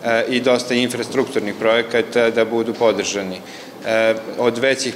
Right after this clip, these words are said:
projekata naveo bi, e, rekonstrukciju kanala Begej, bicik-, izgradnju biciklističke staze, rekonstrukciju naših gradskih jezera, e, rekonstrukciju parka, e, kod kulturnog centra.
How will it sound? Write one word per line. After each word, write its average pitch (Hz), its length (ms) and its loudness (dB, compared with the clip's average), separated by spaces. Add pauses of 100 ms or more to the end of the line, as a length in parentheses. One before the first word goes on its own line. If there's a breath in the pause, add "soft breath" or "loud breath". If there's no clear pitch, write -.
projekata 120 1040 2
naveo 120 500 4
bi, 113 340 2
e, 110 120 0
rekonstrukciju 120 1120 0 (100)
kanala 117 400 2
Begej, 117 540 2 (120)
bicik-, 117 340 -6
izgradnju 117 480 0
biciklističke 127 760 -4
staze, 120 480 2 (280 loud breath)
rekonstrukciju 123 800 -2
naših 110 320 -2
gradskih 127 500 -2
jezera, 120 540 2 (420 loud breath)
e, 113 260 4
rekonstrukciju 123 880 -2
parka, 117 600 4
e, 110 440 2 (340)
kod 113 380 2
kulturnog 107 480 -2
centra. 139 600 0